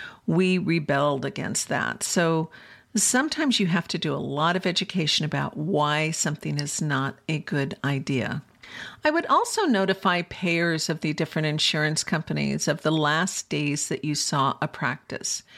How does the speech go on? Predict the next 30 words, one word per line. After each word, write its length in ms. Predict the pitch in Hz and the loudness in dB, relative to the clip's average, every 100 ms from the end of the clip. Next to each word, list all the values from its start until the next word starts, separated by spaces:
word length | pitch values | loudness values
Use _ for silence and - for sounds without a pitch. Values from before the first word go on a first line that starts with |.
| - - - | -16 -16 -2
Again, 400 | 208 202 247 180 | 0 2 0 0
remember 420 | 160 185 214 190 | 0 2 2 2
those 400 | 156 151 156 - - - - - - | 2 0 0 -4 -10 -20 -20 -4 2
bills 400 | 196 202 202 196 | 4 4 2 0
may 80 | |
still 260 | 175 - 180 | -2 0 -2
go 180 | 165 151 | 0 -4
through 360 | - - 320 | -4 0 2
with 240 | 240 175 - | 4 0 -2
your 100 | 165 | 0
N 180 | 165 160 | 0 -2
P 180 | - 175 | -2 0
I 160 | 165 | 2
number 380 | 202 170 147 151 | 4 2 0 -2
because 400 | 151 151 170 151 | -2 -2 -2 0
you 160 | 165 170 - | 0 -2 -2
actually 440 | 160 156 - 160 | -2 0 -2 -2
did 320 | 143 - 202 226 | -2 2 2 2
see 220 | - 196 | -2 -2
the 100 | 180 | -2
patient, 720 | - 226 277 - 95 - - - - - - - | -2 0 2 0 -2 -6 -14 -14 -14 -14 -6 -2
but 180 | 233 | 0
that 240 | 226 214 202 | 0 0 2
date 220 | 190 226 | 0 2
of 100 | 285 | -2
service 400 | - 170 151 170 | -2 0 0 2
should 260 | - 185 180 | 2 0 0
not 460 | 151 165 - - | 2 2 0 -6
be 220 | 185 156 | -2 -2
beyond 580 | 156 175 160 143 147 156 | -2 0 0 0 0 -2